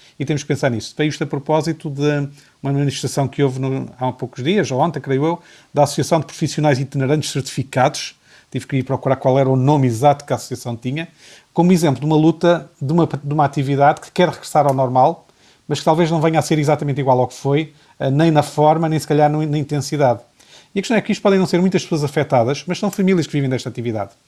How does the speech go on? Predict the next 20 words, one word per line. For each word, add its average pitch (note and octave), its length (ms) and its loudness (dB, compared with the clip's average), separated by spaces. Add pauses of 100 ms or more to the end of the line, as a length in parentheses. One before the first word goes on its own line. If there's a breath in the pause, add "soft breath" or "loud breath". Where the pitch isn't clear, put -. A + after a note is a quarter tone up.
(380 soft breath)
E D3+ 100 0
o D3 40 4
risco F3+ 300 0
de - 40 -18
ficarem D3+ 300 2
no C#3+ 80 2
esquecimento C3+ 720 -2
dos B2 140 -8
gabinetes B2+ 480 -4
governamentais B2+ 500 -4
é C#3+ 80 0
grande. C3 320 -2 (340 soft breath)
E, - 40 -20
portanto, C#3+ 260 -6
há F3 80 2
que - 100 -10
conhecer E3+ 760 0
estes - 260 -6
novos C3+ 220 0
vulneráveis B2 720 -2